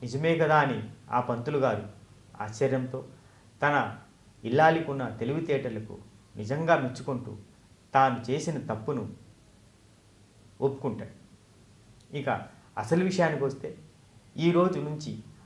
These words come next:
అలవాటు చేసుకోవాల్సిన మరొక తెలుగు పదం గురించి మాట్లాడుకుందాం. మన ఇంటికి ఎవరైనా బంధువులు వచ్చినప్పుడు "బాగున్నారా?" అని అడగటంతో పాటు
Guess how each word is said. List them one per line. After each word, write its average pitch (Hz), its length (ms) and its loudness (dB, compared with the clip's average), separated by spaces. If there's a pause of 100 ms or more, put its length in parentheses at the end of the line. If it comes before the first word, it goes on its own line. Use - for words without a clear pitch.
(120)
అలవాటు 180 360 8
చేసుకోవాల్సిన 131 840 -2 (300)
మరొక 180 360 4
తెలుగు 185 260 4
పదం 139 380 2
గురించి 110 380 -6 (300)
మాట్లాడుకుందాం. 120 640 0 (1900)
మన 190 140 8
ఇంటికి 202 340 4
ఎవరైనా 196 340 8
బంధువులు 160 420 4
వచ్చినప్పుడు 123 500 -4 (840)
"బాగున్నారా?" 143 640 2 (1600)
అని 139 140 -2
అడగటంతో 131 500 -2
పాటు 123 340 -4